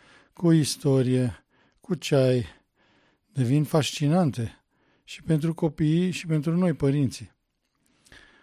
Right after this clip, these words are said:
În cincizeci de săptămâni ai ocazie să ai o sută, două sute de întâlniri ca aceasta cu familia pe an. Două, trei sute de ore împreună. Și apoi, în al treilea rând,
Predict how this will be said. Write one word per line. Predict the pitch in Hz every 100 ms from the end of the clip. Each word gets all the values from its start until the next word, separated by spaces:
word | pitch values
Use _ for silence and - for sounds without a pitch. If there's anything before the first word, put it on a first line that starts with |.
| _
În | - 127
cincizeci | 156 165 165 139
de | 147
săptămâni | 123 127 143 131 147 165 127 139 - _ _ _ _ _ _ _
ai | 143
ocazie | 139 113 143 131 135
să | 117 139
ai | 135 139 143
o | 135
sută, | 120 - 160 156
două | 135 135 151
sute | 127 - 147 143
de | 123
întâlniri | 127 110 127 135 139
ca | 110 127
aceasta | 113 139 120
cu | 120
familia | 107 127 127 135 127 123
pe | -
an. | 131 120 - _ _ - _ _
Două, | - 135 160 160 151
trei | 147 - 151 135
sute | - - 156 131 139
de | 117
ore | 139 151 135 127 127 202
împreună. | 156 123 120 123 131 113 - _ _ _ _ _ _ _ _ _ _ _ _ _ _ _
Și | - 156
apoi, | 139 214
în | 196
al | 175
treilea | 214 208 156
rând, | 135 147 180 180 -